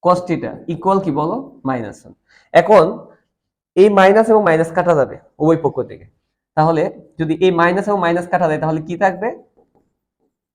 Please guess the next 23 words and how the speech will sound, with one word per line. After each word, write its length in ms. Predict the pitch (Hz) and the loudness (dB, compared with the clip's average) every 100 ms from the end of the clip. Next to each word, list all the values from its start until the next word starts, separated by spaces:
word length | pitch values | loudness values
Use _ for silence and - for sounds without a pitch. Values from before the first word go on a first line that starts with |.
| _ _ | _ _
sin 240 | - 170 185 | -6 -4 -4
theta 280 | 185 196 196 | -4 -2 -2
plus 320 | 185 139 156 - - _ _ _ _ _ _ _ _ _ _ | -2 -2 -2 -6 -20 _ _ _ _ _ _ _ _ _ _
cos 140 | 170 170 | -4 -4
theta 260 | 170 143 185 226 | -4 -6 -6 -6
equal 340 | 156 151 175 220 | -8 -4 -4 -2
one। 280 | 123 95 110 | -4 -10 -2
দেখো, 420 | 160 190 233 - | -2 2 0 0
এইটুকু 440 | 202 220 220 220 214 | -2 -2 -2 -4 -2
কিন্তু 240 | 220 175 | -4 -4
তোমাদের 380 | 165 165 165 180 170 - _ _ _ _ | -4 -2 -2 -2 -2 -8 _ _ _ _
মেইন 280 | 135 170 196 | -2 0 0
বইয়ে 240 | 175 190 | 2 2
এইরকম 480 | 220 - 185 202 202 | 2 2 4 6 4
একটা 160 | 160 143 | 2 -2
অঙ্ক 160 | 135 | -4
আছে, 160 | 131 117 | -6 -6
সেম। 220 | 170 170 170 _ _ _ _ _ _ _ _ _ _ _ _ | -4 -4 -8 _ _ _ _ _ _ _ _ _ _ _ _
কথা 180 | 165 185 | 2 2
বুঝতে 180 | 190 196 | 2 0
পারছো? 160 | 165 | -2
সম্ভবত 360 | 160 175 170 175 | -2 2 2 2
বইয়ের 340 | 165 160 233 | 0 0 0